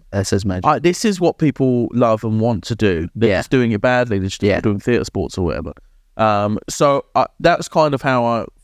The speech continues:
Speaker 2: felt listening to this. It was like a reminder of really good,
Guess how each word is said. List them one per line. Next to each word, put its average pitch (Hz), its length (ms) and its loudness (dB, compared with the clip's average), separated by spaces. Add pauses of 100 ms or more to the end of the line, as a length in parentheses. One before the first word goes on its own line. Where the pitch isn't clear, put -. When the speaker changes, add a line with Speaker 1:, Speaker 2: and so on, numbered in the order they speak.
(120)
Speaker 2:
felt 120 320 2
listening 110 300 -4
to - 140 -6
this. 110 200 -2
It 101 60 0
was 101 140 -2
like 104 120 -2
a 113 60 -2
reminder 113 760 0 (380)
of 98 440 0 (380)
really 117 400 2 (220)
good, 110 340 2